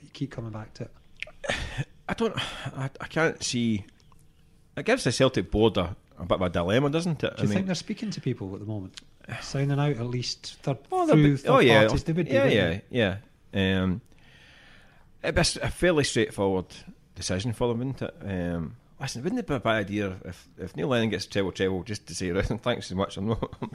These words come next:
Speaker 2: gonna, I'm off. I don't need the hassle of, of, of carrying nine in a row and ten in a row."
Speaker 1: He wouldn't do that, would
Speaker 2: No
Speaker 1: he?
Speaker 2: chance,
Speaker 1: No.
Speaker 2: no chance, no chance.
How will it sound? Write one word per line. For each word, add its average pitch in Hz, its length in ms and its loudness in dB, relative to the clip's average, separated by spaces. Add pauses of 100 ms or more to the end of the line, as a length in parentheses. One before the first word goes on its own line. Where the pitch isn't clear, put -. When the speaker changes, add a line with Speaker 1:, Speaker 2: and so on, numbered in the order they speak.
Speaker 2:
gonna, 113 180 0
I'm 107 200 0
off. - 260 0 (320)
I 117 80 2
don't 139 160 6
need 120 140 0
the 98 80 0
hassle 104 320 2
of, - 120 -2 (260)
of, 95 180 -4 (100)
of 90 280 -2
carrying 104 500 2 (100)
nine 104 180 4
in 104 60 2
a 92 100 0
row 120 240 2
and 110 100 -6
ten 117 160 2
in 98 40 0
a 98 80 2
row." 139 280 4
Speaker 1:
He 143 160 2
wouldn't 110 220 -6
do 107 140 -6
that, 85 200 -14
would 95 140 -10
Speaker 2:
No 92 100 2
Speaker 1:
he? 87 60 0
Speaker 2:
chance, 80 340 -4
Speaker 1:
No. - 80 -10
Speaker 2:
no 98 120 -2
chance, - 340 -14
no 80 120 -8
chance. - 340 -16